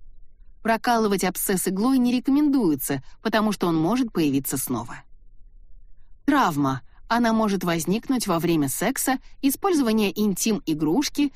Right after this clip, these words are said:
езды на велосипеде или даже удаления лобковых волос. Даже если кожа не повредится, под её поверхностью может образоваться большой синяк, называемый гематомой. Хроническая боль в области вульвы.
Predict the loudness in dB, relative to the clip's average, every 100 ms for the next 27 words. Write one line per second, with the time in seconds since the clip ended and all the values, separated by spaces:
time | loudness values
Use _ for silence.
0 | -8 -4 0 2 2 2 2 0 -2 -2
1 | 0 0 2 0 -2 -8 -2 2 2 2
2 | 0 0 2 2 2 2 2 2 -2 -2
3 | -2 -2 -4 -4 -6 -12 -16 -20 -20 -20
4 | -20 -12 -2 0 2 2 0 0 -2 0
5 | 0 2 0 0 0 2 2 0 -2 -4
6 | -6 -12 -4 0 2 2 2 2 2 0
7 | 2 0 2 0 0 0 0 0 0 0
8 | 0 0 0 0 0 0 0 2 2 0
9 | -4 -10 -10 0 2 2 2 2 2 2
10 | 0 2 2 2 0 -4 -4 -10 -16 -20
11 | -20 -20 -20 -20 -20 -20 -20 -20 -20 -20
12 | -18 -4 0 2 2 0 -2 -2 -2 -2
13 | 0 0 0 -2 0 0 0 -2 -2 -4
14 | -2 -6 -8